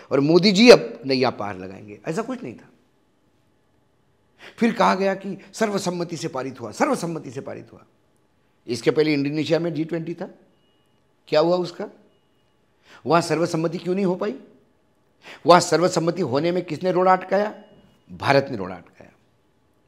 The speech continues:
इंडोनेशिया रोता रहा कि जी ट्वेंटी का फोरम या आर्थिक फोरम है, इसमें राजनीतिक चर्चा ना हो,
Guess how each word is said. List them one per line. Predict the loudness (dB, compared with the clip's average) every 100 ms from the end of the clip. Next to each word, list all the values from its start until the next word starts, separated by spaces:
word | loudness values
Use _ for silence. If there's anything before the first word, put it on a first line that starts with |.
| _ _ _ _ _ -14 -4
इंडोनेशिया | 0 2 2 0 4
रोता | 4 4 6 6
रहा | 6 0 -10 -20 _ _ _ _ _ _ -6
कि | -4
जी | 0 -2
ट्वेंटी | 2 0 0
का | 0
फोरम | 0 2 2 2
या | 2
आर्थिक | 2 0 -4
फोरम | -4 -2 -2
है, | -4 -10 -14 _ _ _ _ _ _ -8
इसमें | -8 -2 -2
राजनीतिक | 4 4 4 0 -4 -4
चर्चा | -4 0 -2
ना | 0
हो, | 0 -2 -8 -10